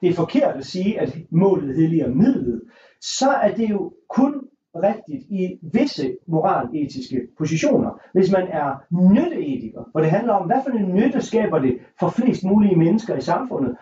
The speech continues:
så vil man jo netop acceptere Olsens argumentation. Og det, der er det sjove, det er, at den utilitaristiske eller den nytteetiske tankegang, det er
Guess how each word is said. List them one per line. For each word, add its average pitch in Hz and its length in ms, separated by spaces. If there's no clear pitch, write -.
så - 200
vil 320 120
man 226 160
jo 185 80
netop 208 480
acceptere 165 680
Olsens 160 680
argumentation. 147 720
Og 160 160
det, 254 140
der 349 140
er 220 40
det 196 120
sjove, 190 320
det 202 100
er, 202 120
at 196 180
den 160 260
utilitaristiske 175 1200
eller 113 140
den 139 300
nytteetiske 170 840
tankegang, 160 600
det 233 120
er - 80